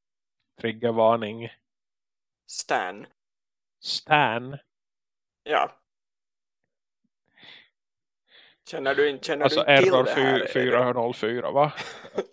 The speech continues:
Speaker 1: Alltså.
Speaker 2: Alltså, alltså det, det är ju fråga att, eh, liksom att, eh, är du en stan så är du en så kallad en, eh, superfan.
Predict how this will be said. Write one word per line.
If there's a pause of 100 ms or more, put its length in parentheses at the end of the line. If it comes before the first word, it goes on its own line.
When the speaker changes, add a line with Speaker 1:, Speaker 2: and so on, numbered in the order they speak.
(240)
Speaker 1:
Alltså. (160)
Speaker 2:
Alltså, (260)
alltså
det,
det
är
ju
fråga
att,
eh, (220)
liksom
att,
eh,
är
du
en
stan (160)
så
är
du
en
så
kallad
en,
eh,
superfan.